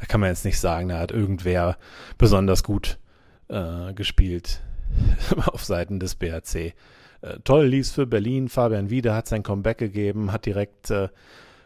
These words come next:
äh, vier Tore gemacht. Ich glaube, auch die ersten drei hat er direkt alle reingemacht. Ich weiß gar nicht, ob er überhaupt einen Fehlschuss hatte, ne?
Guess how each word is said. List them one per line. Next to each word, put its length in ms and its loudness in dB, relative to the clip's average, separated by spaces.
äh, 460 -6
vier 180 0
Tore 300 0
gemacht. 400 -2
Ich 60 -10
glaube, 160 -4
auch 80 -4
die 100 -6
ersten 260 -2
drei 240 -2
hat 100 0
er 120 2
direkt 280 -4
alle 260 -4
reingemacht. 460 -6
Ich 60 -12
weiß 140 -6
gar 80 -8
nicht, 100 -6
ob 80 -8
er 20 -6
überhaupt 220 -6
einen 100 -6
Fehlschuss 500 -4
hatte, 320 -4
ne? 180 -8